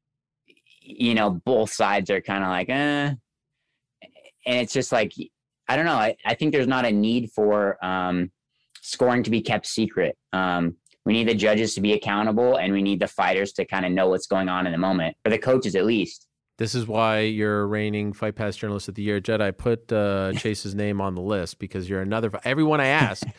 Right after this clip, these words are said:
Speaker 2: <laughs> the only one who has said no is Ally Quinta, who I respect immensely. But here's the thing. Uh, what I just came up with was, all right, let's say you're fighting Felipe Col-, Colares, right, on Saturday.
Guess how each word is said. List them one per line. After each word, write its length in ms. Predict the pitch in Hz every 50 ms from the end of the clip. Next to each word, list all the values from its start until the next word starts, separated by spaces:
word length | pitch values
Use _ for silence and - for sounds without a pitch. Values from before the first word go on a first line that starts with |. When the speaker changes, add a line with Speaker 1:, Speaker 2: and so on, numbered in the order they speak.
| - -
Speaker 2:
<laughs> 200 | - - - _
the 80 | -
only 200 | 131 143 170 185
one 180 | 175 175 175 160
who 80 | 156 156
has 120 | 151 139
said 160 | - 160 143
no 200 | 143 143 143 131
is 100 | 123 110
Ally 300 | 120 123 127 123 120 113
Quinta, 520 | 107 - - 107 101 - 104 92 101 117 107
who 100 | 131 131
I 60 | 120
respect 480 | 120 117 110 - - - 139 123 - -
immensely. 560 | 113 117 131 143 139 - - 98 90 90 90 - - - _ _ _
But 120 | - 127
here's 200 | 120 139 165 156
the 80 | 139 135
thing. 380 | - - 180 156 120 104 101 - - - - _ _ _ _ -
Uh, 320 | 117 113 110 107 107 107
what 160 | 113 117 123
I 140 | 131 147 170
just 160 | 160 165 -
came 180 | - - 131 113
up 180 | 110 107 -
with 160 | 110 107 104 107
was, 420 | 101 104 104 101 101 104 104 - _ _ _ _ _ _ -
all 60 | 135
right, 120 | 131 117 110
let's 140 | 135 147 -
say 80 | 185
you're 140 | 170 160 156
fighting 300 | 143 - 156 147 143 135
Felipe 420 | - - 127 123 127 123 - 120 -
Col-, 280 | - 127 113 117 - - _
Colares, 600 | - - 117 107 110 113 113 104 90 85 - -
right, 220 | 104 101 104 117 117
on 100 | 107 101
Saturday. 380 | - 117 110 113 123 139 147